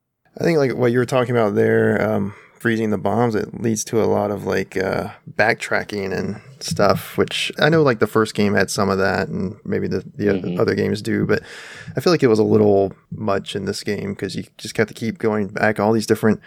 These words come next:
Speaker 1: struts, and, uh, I feel like the environment wasn't really that interesting, uh,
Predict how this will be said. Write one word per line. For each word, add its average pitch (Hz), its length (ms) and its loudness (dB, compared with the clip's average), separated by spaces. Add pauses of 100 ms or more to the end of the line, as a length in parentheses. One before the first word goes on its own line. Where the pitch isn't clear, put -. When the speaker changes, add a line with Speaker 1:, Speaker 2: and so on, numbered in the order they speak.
(380)
Speaker 1:
struts, - 800 2
and, 98 440 -4
uh, 120 340 -4
I - 320 -20
feel 135 100 6
like 113 100 6
the 107 100 0
environment 104 460 2
wasn't 101 200 -2
really 95 160 -2
that 95 340 0
interesting, 101 640 -2
uh, 98 340 -8